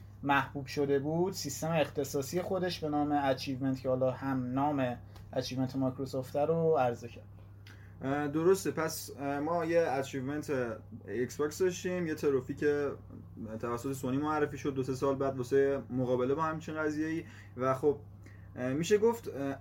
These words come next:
Speaker 2: الان بیشتر تروفی مطرحه تا اچیومنت. حالا بازم بستگی داره به پلیرهای مختلف، ولی احساس می‌کنم که الان اچیومنت بیشتر، اه، یعنی اون حسی که القا می‌کنه، جمع‌آوریش و کلاً تقسیم بندیش بین نقره و برنز و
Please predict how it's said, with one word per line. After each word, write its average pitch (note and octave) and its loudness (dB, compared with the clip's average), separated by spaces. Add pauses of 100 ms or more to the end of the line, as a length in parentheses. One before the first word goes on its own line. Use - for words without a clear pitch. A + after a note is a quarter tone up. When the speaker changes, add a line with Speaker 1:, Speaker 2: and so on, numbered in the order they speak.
(240)
Speaker 2:
الان D#3+ 4
بیشتر E3+ 2
تروفی F#3+ 4 (120)
مطرحه C#3 4
تا C3 4
اچیومنت. B2+ -2
حالا D3 2
بازم G3 4
بستگی F3 4
داره G3 8
به D#3+ 2
پلیرهای D3+ 4
مختلف، D3+ 0
ولی D#3+ 2
احساس F3 0
می‌کنم F#3+ -2
که F3+ 0
الان F#3+ 4
اچیومنت E3+ -2
بیشتر، F3+ 2 (200)
اه، B2+ -4
یعنی C3+ -2 (460)
اون D3+ -2
حسی D3+ -2
که E3 2 (340)
القا C#3 6
می‌کنه، D3 2
جمع‌آوریش C#3 4
و D#3 2
کلاً D3 2
تقسیم C#3+ 0
بندیش C#3 0
بین D3+ 0
نقره C#3 0
و D3+ 6
برنز C#3 0
و C#3 4